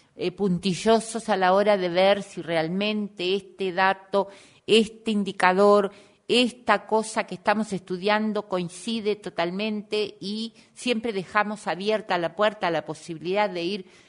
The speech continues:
consolidando mucho más esos datos. Y por otro lado, tiene que ver con algo que decía Pablo, que nosotros compartimos, que lo decíamos,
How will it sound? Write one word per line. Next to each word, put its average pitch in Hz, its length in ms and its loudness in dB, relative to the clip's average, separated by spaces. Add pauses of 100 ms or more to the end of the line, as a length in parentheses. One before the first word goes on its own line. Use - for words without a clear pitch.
(160)
consolidando 180 1120 0 (160)
mucho 185 320 -6
más 160 240 -6
esos 143 260 -12
datos. 117 540 -12 (400)
Y 214 120 -4
por 220 200 4
otro 320 260 0
lado, 147 400 0
tiene 269 360 -6
que 180 100 -4
ver 190 160 0
con 175 200 -4
algo 202 240 0
que 160 80 -4
decía 175 280 -4
Pablo, 180 320 0
que 151 120 -10
nosotros 165 320 -12
compartimos, 135 920 -8
que - 140 -14
lo 127 120 -8
decíamos, 165 640 -4